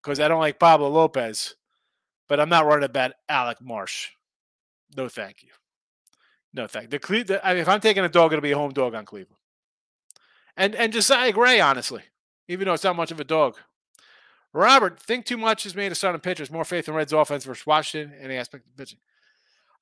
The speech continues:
I, yeah, but if, if the, if their pitchers give up a bunch of runs too, Washington can hit. That team hits the ball.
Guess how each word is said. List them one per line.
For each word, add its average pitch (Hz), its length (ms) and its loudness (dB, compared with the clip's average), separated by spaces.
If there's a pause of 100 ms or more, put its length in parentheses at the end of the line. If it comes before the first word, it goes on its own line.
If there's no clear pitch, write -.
I, - 100 -12 (1200)
yeah, 226 160 -2
but 214 160 -2
if, 202 120 -4 (140)
if - 200 -10
the, 190 100 -4 (280)
if 175 200 -10
their 240 160 4
pitchers 262 400 0
give 240 140 0
up 208 120 4
a 202 60 2
bunch 208 260 0
of 208 80 -2
runs 214 240 0
too, 262 360 -2 (800)
Washington 247 560 -2
can 226 180 0
hit. 196 240 -2 (1800)
That 247 180 -6
team 269 240 -6
hits 214 220 -4
the - 80 -20
ball. 123 220 -8